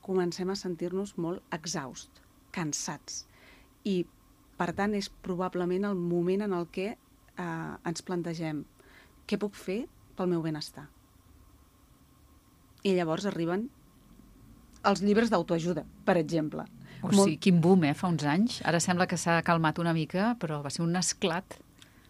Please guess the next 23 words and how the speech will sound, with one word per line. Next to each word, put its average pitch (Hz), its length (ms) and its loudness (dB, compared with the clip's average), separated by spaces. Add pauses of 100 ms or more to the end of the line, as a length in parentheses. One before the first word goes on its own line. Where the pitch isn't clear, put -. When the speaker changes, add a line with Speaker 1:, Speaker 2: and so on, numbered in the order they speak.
(220)
Speaker 1:
Total, 190 340 0
perquè 233 280 2
venien 233 300 4
a 311 100 4
cobrir 233 320 2
un, 196 260 2
un, 196 180 4 (720)
un 196 120 2
Speaker 2:
Un, 175 80 8
Speaker 1:
forat. 202 300 2
Speaker 2:
una 190 120 8
mancança, 165 420 4
Speaker 1:
Sí, - 60 2
una 254 120 8
Speaker 2:
no? - 80 8
Speaker 1:
mancança. 226 580 2
Hi 170 100 0
havia 196 160 2
una 302 140 4
mancança 214 520 0
real 185 360 0
de, 233 200 2
de, 185 200 0